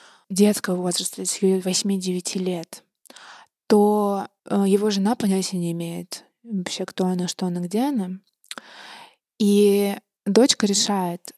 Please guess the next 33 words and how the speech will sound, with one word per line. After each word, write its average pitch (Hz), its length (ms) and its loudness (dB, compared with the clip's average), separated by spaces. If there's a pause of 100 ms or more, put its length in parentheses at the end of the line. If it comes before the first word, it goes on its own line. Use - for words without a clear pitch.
что - 500 0
поскольку 220 440 -2
она 185 120 2
не 185 120 2
может 202 600 0
действовать 190 640 0
вот 196 140 -6
в 196 40 0
этом, 185 380 -2 (160)
как 185 200 -2
бы, 175 120 -10 (220)
политическом 190 720 0
поле, 175 380 0
потому 185 280 -6
что - 240 -8
она 175 180 -4
вообще 170 500 -4 (180)
совсем - 380 -2
не 175 160 0
оттуда, 175 440 -6 (400)
она 226 200 -2
решает 208 300 -4
сделать 240 240 -2
следующим 190 360 -2
образом. 175 360 -8 (720)
Она 196 680 2 (220)
решает 214 360 0
познакомиться 202 680 2
с - 60 -2
этой 208 180 2
женой, 180 580 0 (360)
соблазнить 196 760 2
её 214 340 -4